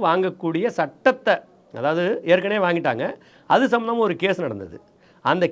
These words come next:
கேஸையும் க்ளோஸ் பண்றதுக்கு இந்த தேர்தல் திரு-, அந்த பத்திரம் வழியா வந்து இவங்க குறுக்கு வழியில தப்பிச்சிட்டாங்க. இப்போ வந்து அதை வந்து ரத்து பண்ணியிருந்தாலும் கூட, ஆனா அதுல தப்பு செஞ்சவங்க யாருன்னு தண்டிக்க சுப்ரீம் கோர்ட் தயாரா இல்ல.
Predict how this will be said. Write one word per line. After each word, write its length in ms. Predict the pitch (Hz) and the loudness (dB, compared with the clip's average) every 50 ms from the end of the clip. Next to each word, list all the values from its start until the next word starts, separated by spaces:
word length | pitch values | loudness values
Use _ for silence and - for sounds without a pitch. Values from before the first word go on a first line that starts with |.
| - | 2
கேஸையும் 380 | 208 247 277 269 254 254 254 185 | 2 4 4 4 4 2 2 2
க்ளோஸ் 260 | 208 220 240 226 233 220 | 2 2 2 2 2 -2
பண்றதுக்கு 400 | 208 190 175 170 147 139 - 254 | -4 -2 -2 -2 -4 -4 -4 -4
இந்த 180 | 277 240 220 | -2 -2 -2
தேர்தல் 540 | - - 208 233 247 240 233 226 220 196 156 | -2 0 2 2 2 2 0 -2 -4 -4 -4
திரு-, 680 | - 202 196 185 175 170 165 156 151 147 147 139 135 135 | -2 0 2 4 4 4 4 4 4 2 2 2 2 0
அந்த 220 | 135 135 135 135 131 | 0 0 0 -2 0
பத்திரம் 460 | - 151 147 - 220 214 202 175 147 135 - - _ _ - - 151 | 0 -2 0 2 2 4 4 2 2 -2 -8 -14 _ _ -4 0 0
வழியா 300 | 156 165 175 185 175 160 | 2 2 4 4 4 4
வந்து 280 | 147 139 139 165 247 | 4 2 0 0 0
இவங்க 200 | 311 277 208 196 - | 0 0 0 0 0
குறுக்கு 260 | - 240 226 226 190 | -2 -2 -2 0 0
வழியில 180 | 180 185 208 185 | 0 -2 -2 -4
தப்பிச்சிட்டாங்க. 420 | 147 135 131 - 156 120 95 87 - _ _ _ _ _ _ _ _ _ _ _ _ - | -6 -6 -6 -6 -6 -6 -6 -8 -12 _ _ _ _ _ _ _ _ _ _ _ _ -6
இப்போ 320 | 156 175 170 - 277 254 | -6 -4 2 4 6 6
வந்து 220 | 226 196 196 208 233 | 6 4 0 0 0
அதை 220 | 208 190 180 180 | 2 2 2 2
வந்து 300 | 165 156 165 165 180 175 | 0 0 -2 -2 0 0
ரத்து 240 | 165 139 - - 160 | 0 0 -2 -2 -4
பண்ணியிருந்தாலும் 600 | 165 156 151 143 135 135 123 120 120 120 113 113 | -2 -2 -2 -2 -2 -2 -2 -2 -2 -4 -6 -8
கூட, 320 | - - 165 175 170 139 120 117 123 123 123 - - - _ _ _ _ _ _ | -8 -6 -4 -2 -2 0 0 0 0 0 -2 -4 -6 -10 _ _ _ _ _ _
ஆனா 340 | - 139 156 160 147 135 143 175 214 - - | 2 2 2 4 2 0 0 -2 -2 -2 -2
அதுல 280 | 143 147 151 151 - | -2 0 0 -2 -2
தப்பு 280 | - - 208 208 - 294 | -2 -2 -2 0 0 0
செஞ்சவங்க 460 | - 247 240 226 226 214 202 190 175 | 2 2 2 0 0 0 2 2 4
யாருன்னு 380 | 165 160 160 165 180 202 170 175 | 4 4 4 2 0 -4 -4 -4
தண்டிக்க 340 | 160 160 165 160 180 180 160 | -4 -4 -4 -4 -4 -4 -4
சுப்ரீம் 320 | 127 139 139 139 151 147 131 | -4 -6 -8 -6 -6 -4 -4
கோர்ட் 160 | 127 131 135 | -6 -6 -4
தயாரா 300 | 123 107 107 117 113 110 | -4 -2 -2 -2 -4 -4
இல்ல. 180 | 95 95 101 | -6 -10 -12